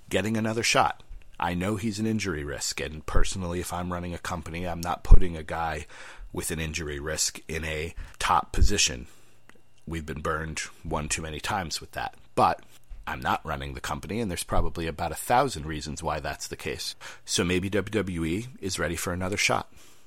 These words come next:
I'm not the only one who would pay money to watch Dolph Ziggler fight Seth Rollins. I know that much. Neville wins the Money in the Bank briefcase if W W E is tired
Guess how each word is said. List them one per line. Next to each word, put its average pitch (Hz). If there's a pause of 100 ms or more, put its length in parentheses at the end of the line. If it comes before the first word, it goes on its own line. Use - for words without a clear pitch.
(320)
I'm 85
not 90
the 95
only 98
one 104
who 92
would 90
pay 85
money 87
to -
watch 76
Dolph 80
Ziggler 80
fight -
Seth -
Rollins. 76
I 76
know 76
that 90
much. - (1040)
Neville 131
wins 113
the 101
Money 98
in 101
the 104
Bank 90
briefcase -
if -
W 87
W 90
E 78
is -
tired 82